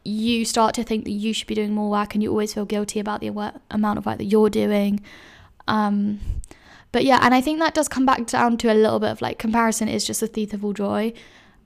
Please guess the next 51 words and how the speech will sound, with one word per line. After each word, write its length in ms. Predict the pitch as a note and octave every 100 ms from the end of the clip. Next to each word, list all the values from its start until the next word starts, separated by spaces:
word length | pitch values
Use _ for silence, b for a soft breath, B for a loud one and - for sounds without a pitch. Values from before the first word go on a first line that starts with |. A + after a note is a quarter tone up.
| -
um, 380 | G#3 G#3 G#3+ -
and 120 | -
just 380 | G#3+ A3+ - -
stick 280 | - A3+ A3+
to 120 | -
your 80 | G#3
own 140 | G#3
path. 560 | G#3 G#3 A3 B3+ B B B B -
And 140 | A#3+ A#3
I 200 | A#3+ B3
think 220 | D4+ D4
it's, 220 | C#4+ -
like, 220 | F#3+ - B B B B B B -
more 180 | B3
the 100 | A#3
narrative 480 | A#3+ G#3+ A3 A3 A3+
around 220 | A3+ A3+
stu-, 260 | A3+ A#3 A#3 A#3
study 300 | - - A#3+
tube 300 | A#3+ B3 B3+
than, 180 | A3 G#3+
like, 180 | G#3+ A#3
showing 580 | - G#3+ G#3 G#3 G#3 G#3
the 120 | G#3+
amount 200 | G#3 G#3
of 80 | A3
studying 380 | - G3+ G#3+ G3+
you're 120 | G3+
doing. 440 | G3+ G3+ A3+ C4+ B B B
It's 120 | -
a 40 |
little 160 | C#4 D4+
bit 120 | -
like 280 | D#4 - -
what 200 | A3 -
I 40 |
eat 160 | G#3+ G#3+
in 60 |
a 60 | G3+
day, 320 | G3+ G3+ G3+ -
isn't 180 | G3+
it? 120 | G3+ A3
Like, 120 | G#3+
it 100 | -
can 120 | A3+
be 100 | G#3+
toxic 400 | - - - -
for 140 | -
so 180 | - -
many 140 | G3+ G3+
people. 480 | G#3 - D#2 -